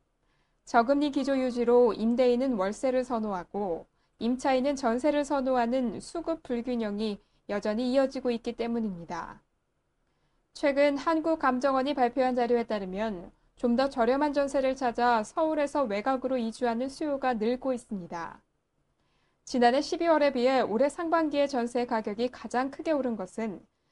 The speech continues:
경기 고양시 일산 서구, 경기 성남 분당시 분당구, 대구 달서구, 인천 부평구 등의 순이었습니다. 이에 대해 전문가들은 부동산 시장 활성화 법안의 국회 처리 지연에 따른 실망감이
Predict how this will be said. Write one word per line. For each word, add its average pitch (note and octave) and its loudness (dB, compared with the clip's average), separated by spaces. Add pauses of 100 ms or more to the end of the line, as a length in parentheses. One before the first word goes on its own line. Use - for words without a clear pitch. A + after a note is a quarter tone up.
(320)
경기 A#3+ 2
고양시 C4+ 2
일산 B3+ -2
서구, F#3 -8 (380)
경기 A3+ 0
성남 B3 0
분당시 A#3 -2
분당구, G#3+ -2 (440)
대구 A3+ 0
달서구, G#3+ -4 (320)
인천 C4 0
부평구 C#4 -2
등의 B3 0
순이었습니다. A3+ -6 (1120)
이에 C4 6
대해 C4+ 6
전문가들은 C4 2
부동산 D#4+ 0
시장 D#4 0
활성화 D4+ 0
법안의 B3+ 2
국회 C#4+ -2
처리 C4+ -2
지연에 A#3+ 0
따른 A3+ 0
실망감이 A3 -4